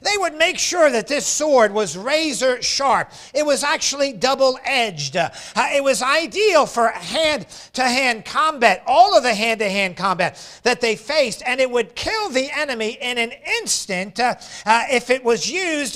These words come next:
skillfully. Uh, this gladius, uh, this sword that Paul is talking about here, was the soldier's most effective weapon. That's what he's referring to.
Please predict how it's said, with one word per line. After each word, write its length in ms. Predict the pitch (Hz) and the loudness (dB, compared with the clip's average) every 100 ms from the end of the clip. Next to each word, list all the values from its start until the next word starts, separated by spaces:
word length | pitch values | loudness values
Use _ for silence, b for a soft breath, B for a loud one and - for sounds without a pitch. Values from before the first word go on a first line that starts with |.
| - | -2
skillfully. 840 | - - - 359 320 - 220 175 - B - | -2 0 0 0 0 0 0 0 -2 B -4
Uh, 180 | 240 220 | 0 0
this 340 | 202 415 - | 0 -2 -2
gladius, 920 | 214 214 285 370 311 220 175 202 - | -4 2 4 4 2 2 0 0 0
uh, 120 | 254 - B | -2 -2 B
this 280 | 277 262 - | 4 4 2
sword 460 | 339 415 349 262 | 4 6 6 6
that 160 | 240 - | 2 -4
Paul 340 | - 339 339 | 4 6 6
is 160 | 262 208 | 4 -2
talking 420 | 269 330 - 262 | 0 0 0 -2
about 300 | 202 180 165 | 2 4 2
here, 300 | 156 196 233 B B B | 0 0 -2 B B B
was 280 | 220 240 - | 0 2 0
the 140 | 247 | 0
soldier's 680 | - - 359 359 240 277 185 | 0 2 2 2 -2 -4 -2
most 280 | 233 226 - | 0 0 0
effective 1160 | 208 - - 440 - - 180 175 202 233 214 - _ _ _ _ _ | -2 -2 0 0 -2 -4 0 2 0 -4 -8 -18 _ _ _ _ _
weapon. 520 | - 240 277 190 127 107 92 _ _ _ _ _ _ - | -10 -8 -6 -6 -10 -12 _ _ _ _ _ _ _ -4
That's 240 | 330 - | -4 -2
what 80 | 277 | -6
he's 160 | 247 | -4
referring 540 | 233 - 330 381 196 165 | -4 -6 -8 -8 -8 -10
to. 240 | 147 120 | -14 -16